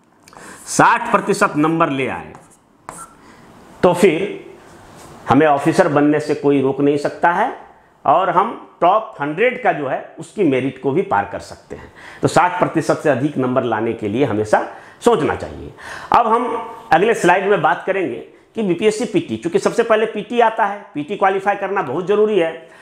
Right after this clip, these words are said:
तो पीटी की तैयारी के लिए हमें क्या करना होगा, क्या उनका सिलेबस है, क्या चीज़ उसमें पढ़ना पड़ेगा, क्या रणनीति होगी और उसको पढ़ने के लिए किस किस पुस्तक का, किन किन बुक्स का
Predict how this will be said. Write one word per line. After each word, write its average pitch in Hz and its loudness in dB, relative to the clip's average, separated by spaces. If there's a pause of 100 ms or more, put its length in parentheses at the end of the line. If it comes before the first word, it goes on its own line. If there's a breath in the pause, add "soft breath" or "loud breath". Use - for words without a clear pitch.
(220 loud breath)
तो 277 6
पीटी 202 -4
की 277 0
तैयारी 196 2
के 185 -4
लिए 165 -2
हमें 151 0
क्या 139 0
करना 156 0
होगा, 170 -2 (640 loud breath)
क्या 220 4
उनका 214 2
सिलेबस 196 0
है, 226 -2 (160)
क्या 175 4
चीज़ 180 -4
उसमें 170 -4
पढ़ना 131 2
पड़ेगा, 226 0 (300)
क्या 175 6
रणनीति 151 -2
होगी 233 -2 (280 soft breath)
और 294 4
उसको 240 -10
पढ़ने 220 -2
के 240 -4
लिए 233 0
किस 208 -8
किस 247 -6 (480)
पुस्तक 180 2
का, - -4 (260)
किन 247 4
किन 233 2
बुक्स - -2
का - 0